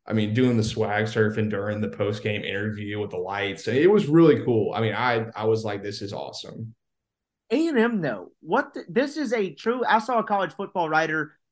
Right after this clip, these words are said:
Speaker 2: say this earlier today, and I thought it was an interesting thought exercise. It's like, this is truly an unprecedented situation. You
Speaker 1: Alex,
Speaker 2: have
Speaker 1: Alex
Speaker 2: the
Speaker 1: Kirchner
Speaker 2: entire
Speaker 1: tweeted that.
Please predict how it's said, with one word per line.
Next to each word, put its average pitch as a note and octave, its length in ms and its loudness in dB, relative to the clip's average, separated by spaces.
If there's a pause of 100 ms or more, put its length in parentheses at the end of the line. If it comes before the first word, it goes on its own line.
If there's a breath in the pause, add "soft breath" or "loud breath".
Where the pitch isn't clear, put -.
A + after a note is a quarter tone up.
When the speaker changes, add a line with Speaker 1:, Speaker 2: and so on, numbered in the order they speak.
(140)
Speaker 2:
say F#3+ 200 -2
this E3+ 180 -2
earlier F3 360 0
today, E3 380 -2
and D#3 80 -2
I D3 40 0
thought E3 160 -4
it E3 40 -2
was C#3 100 -6
an C#3+ 80 -6
interesting D3 360 -8
thought D3 200 2
exercise. D3 480 -2
It's C3+ 100 -8
like, D3 180 -8 (280)
this D4 240 2
is D#4+ 260 0
truly B3+ 520 4
an E3+ 80 0 (100)
unprecedented F#3+ 1080 -2
situation. D#3 800 -4
You E3 140 0
Speaker 1:
Alex, A2+ 400 6
Speaker 2:
have B2+ 140 6
Speaker 1:
Alex C3 180 8
Speaker 2:
the - 240 -4
Speaker 1:
Kirchner A2 360 2
Speaker 2:
entire A3+ 280 4
Speaker 1:
tweeted G#2+ 160 4
that. F2+ 120 -14